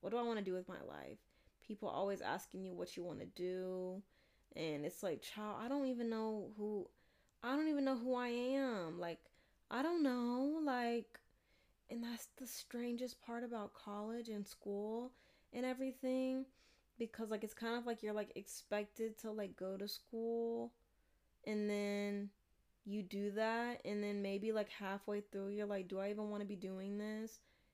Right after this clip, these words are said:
And it's like, "Child, I don't know. I don't know. Like, I don't know, girl.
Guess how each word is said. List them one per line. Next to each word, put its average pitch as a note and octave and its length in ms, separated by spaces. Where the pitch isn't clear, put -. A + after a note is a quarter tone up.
And G3+ 120
it's G#3 120
like, G#3+ 140
"Child, G#3 300
I G3+ 80
don't C4+ 160
know. A#3+ 680
I G#3+ 80
don't B3 200
know. G#3+ 520
Like, E3 560
I B3+ 80
don't C#4+ 220
know, C4 400
girl. B3+ 420